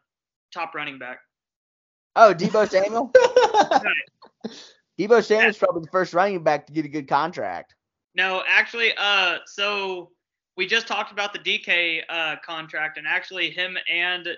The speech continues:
Speaker 1: Deebo had the exact same agent. So right after D K gets signed, Deebo just a couple days later gets the bag
Speaker 2: Does
Speaker 1: as well.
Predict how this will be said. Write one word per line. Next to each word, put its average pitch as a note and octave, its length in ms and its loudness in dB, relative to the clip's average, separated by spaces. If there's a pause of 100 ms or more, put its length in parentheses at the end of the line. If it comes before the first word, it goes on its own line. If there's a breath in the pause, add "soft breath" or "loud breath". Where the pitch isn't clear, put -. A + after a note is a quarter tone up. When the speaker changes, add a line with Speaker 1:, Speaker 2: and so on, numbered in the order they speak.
(100)
Speaker 1:
Deebo D#3+ 440 -6
had E3 320 0
the D#3+ 240 -8
exact F3+ 360 -4
same F#3 200 -6
agent. E3 460 -6
So D3 200 -12
right D#3+ 220 -2
after E3+ 540 -4
D E3+ 240 -12
K F#3+ 160 -4
gets F#3 240 -10
signed, F#3 440 -8
Deebo F3+ 380 -4
just F3 160 -12
a - 60 -20
couple F3 260 -12
days F3 280 -4
later F3+ 420 -2
gets F3 200 -6
the - 60 -20
bag E3 260 -2
Speaker 2:
Does C3+ 120 -8
Speaker 1:
as C3 60 -20
well. E3 380 -10